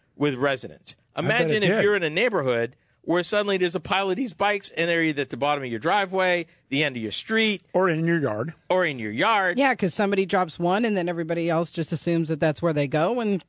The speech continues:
Speaker 1: Well, they get to where they're going and they drop the bike. And I've seen some really creative pictures like, "How'd they do that? <laughs> How'd you get the bike?" Yeah, no.
Speaker 2: Are you saying that somebody put a bike up a tree?
Speaker 1: Not quite that bad, but it was kinda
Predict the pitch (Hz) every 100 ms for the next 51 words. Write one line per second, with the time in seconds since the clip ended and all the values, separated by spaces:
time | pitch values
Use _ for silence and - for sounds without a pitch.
0 | _ _ _ _ 151 151 180 151 156 156
1 | 151 143 135 156 208 160 175 - 135 113
2 | 110 165 226 190 110 - 123 120 120 127
3 | 123 143 139 95 98 131 - 139 120 95
4 | 113 156 147 143 123 107 - 131 165 196
5 | 226 226 233 127 - _ _ 180 226 -
6 | - - - 214 - - - - 214 320
7 | 170 175 - _ _ 123 120 113 120 98
8 | - 170 277 277 262 226 185 147 185 180
9 | 175 156 143 110 151 147 151 135 - 127
10 | 131 - - - _ - 202 269 381 415
11 | 415 - - 233 233 202 185 180 175 175
12 | 170 147 143 185 247 233 226 233 - 202
13 | 214 190 160